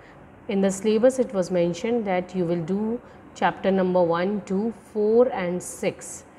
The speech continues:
but we will not do fourth chapter. We will only do chapter number one, two, three and six in the first term. Okay, so instead of fourth we have done chapter number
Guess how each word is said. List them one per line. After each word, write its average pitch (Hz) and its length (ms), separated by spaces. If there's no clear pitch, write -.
but 185 480
we 185 140
will 175 220
not 175 200
do 180 140
fourth 214 600
chapter. 226 460
We 180 140
will 196 140
only 202 340
do 220 420
chapter 190 300
number 170 280
one, 175 600
two, 185 440
three 240 400
and 170 380
six - 640
in 175 220
the 214 180
first 160 420
term. 131 260
Okay, 277 360
so - 160
instead 208 320
of 196 80
fourth 226 680
we 196 200
have 175 240
done 196 260
chapter 170 340
number 160 360